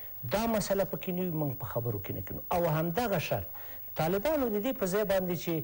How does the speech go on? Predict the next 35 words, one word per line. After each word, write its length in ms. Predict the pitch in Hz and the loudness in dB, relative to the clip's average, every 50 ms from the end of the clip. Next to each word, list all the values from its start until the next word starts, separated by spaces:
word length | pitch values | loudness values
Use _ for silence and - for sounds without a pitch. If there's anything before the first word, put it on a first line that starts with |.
| - - - - - - - | -4 -8 -8 -10 -10 -8 -6
دا 320 | 139 131 131 226 254 269 247 | -6 -2 0 2 2 2 0
شرط 320 | - - 233 220 - - | 0 0 0 0 0 2
یې 40 | 220 | 2
وړاندې 320 | 220 208 208 208 202 208 - - | 4 4 4 2 2 0 0 2
کولو، 320 | 190 190 196 196 196 185 180 - - - - - - - 143 135 | 2 2 2 2 0 -2 -4 -6 -10 -10 -10 -10 -10 -8 -4 -2
دغه 180 | 262 269 240 240 | 0 0 2 0
شرط 260 | - - 202 185 - 190 | 0 0 -2 0 0 0
یې 40 | 170 160 | 0 0
باید 140 | 165 160 139 | 0 0 2
وړاندې 300 | 143 143 139 131 127 135 - | 2 2 2 2 0 -2 -2
کړی 160 | 139 131 127 123 | 0 0 0 0
وي 80 | 120 120 - - 151 | -2 -4 -4 -2 0
او 80 | 147 139 139 | 2 2 2
وړاندې 420 | 139 170 180 175 160 143 120 113 98 - | 2 2 2 2 2 2 0 0 -2 -4
کړي 120 | - 95 92 - - - 117 | -6 -6 -6 -6 -6 -2 0
دواړه 280 | 170 185 190 175 156 123 - | 2 2 4 2 2 2 0
جانبه. 340 | 110 95 92 95 87 - - - - - - - - - - - - - - - 156 165 170 - - - 175 156 | -2 -2 -2 -4 -4 -6 -8 -10 -10 -10 -10 -10 -10 -10 -10 -10 -10 -8 -2 2 4 4 4 4 2 0 0 2
دا 100 | 202 202 | 2 2
د، 100 | 175 180 180 180 175 - - 151 143 139 - - 151 | 4 2 2 2 0 -2 -2 0 0 0 0 0 0
یوه 160 | 147 147 151 143 | 2 2 4 4
مسله. 400 | 143 135 131 - 135 127 127 127 | 4 2 0 0 0 0 0 -2
دویمه 420 | - - - 214 269 294 285 277 | -4 -2 0 2 4 4 4 2
مسله 380 | 262 247 226 - 233 226 226 220 | 2 2 0 0 0 2 2 2
دا 160 | 220 226 220 | 2 2 2
ده 120 | 208 214 202 | 2 0 0
چې، 160 | - - 208 202 202 - - - - - - - - - 156 156 160 156 147 151 | 0 0 -2 -2 -2 -4 -8 -10 -10 -12 -12 -10 -2 0 2 2 2 2 0 -2
د 20 | 160 - - | -2 -2 -2
افغانستان 640 | 151 127 - - 151 151 147 - - 240 285 269 226 175 127 | -2 -2 0 0 0 0 0 -2 0 0 0 0 0 0 -2
حکومت 420 | 156 151 - - 156 170 202 247 233 - - | -2 -4 -2 -2 -2 0 0 0 -2 -2 -4
د، 40 | 220 214 208 196 190 - - - - - - - - 147 151 - - 151 135 | -2 0 0 -2 -2 -6 -10 -12 -12 -12 -12 -4 0 2 2 2 2 0 -2
د 20 | 170 160 - - - | -2 -4 -2 -2 -2
قانون 380 | 175 185 196 226 262 302 302 269 | 0 2 2 2 2 0 0 0
په 140 | - 196 170 | 0 0 2
رابطه 360 | 165 160 156 160 156 - 180 | 2 2 2 0 0 2 2
به 80 | 180 | 2